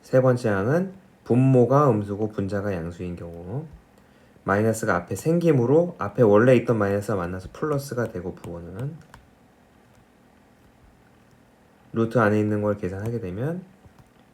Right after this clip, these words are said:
마이너스 구분의 일이 되겠습니다. 그래서 간단하게 해보시면 마육 플러스 삼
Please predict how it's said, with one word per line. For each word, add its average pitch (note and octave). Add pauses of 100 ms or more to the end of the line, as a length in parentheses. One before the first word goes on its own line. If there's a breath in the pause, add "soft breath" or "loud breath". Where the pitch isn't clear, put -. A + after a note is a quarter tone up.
(480)
마이너스 G2 (520)
구분의 F#2+
일이 B2
되겠습니다. - (1800 soft breath)
그래서 C3 (540)
간단하게 F#2
해보시면 A#2+
마육 G2+ (280)
플러스 A2
삼 E3+